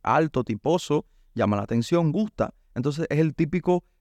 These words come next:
negro sexualizado que todo el mundo lo, lo, quiere una experiencia con él. Sí, pero a, a, a la hora de la verdad, le es muy difícil tener una relación fija.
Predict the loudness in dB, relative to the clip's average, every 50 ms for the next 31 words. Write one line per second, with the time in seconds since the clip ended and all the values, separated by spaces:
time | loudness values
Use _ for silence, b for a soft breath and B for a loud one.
0 | _ 0 0 2 2 2 0 0 0 0 0 0 2 2 4 4 4 4 2 0
1 | 0 0 _ 2 2 4 4 2 2 2 2 4 4 4 4 2 2 2 2 2
2 | 2 0 0 0 0 2 2 2 0 0 -2 -2 0 0 0 0 -2 -4 -4 -4
3 | -2 -4 -4 -6 -10 -16 _ _ _ _ _ -20 -20 -20 _ _ _ -14 -4 2
4 | 4 4 6 6 4 2 2 2 0 0 0 2 2 2 2 2 2 2 4 4
5 | 4 4 4 4 4 2 2 0 2 2 2 0 0 -4 _ _ _ _ _ _
6 | -4 -2 0 2 2 2 2 2 0 0 0 -2 0 -2 -2 -2 0 0 2 2
7 | 2 2 0 0 -2 -2 -2 -2 -2 -2 -2 0 0 0 0 -2 -6 -6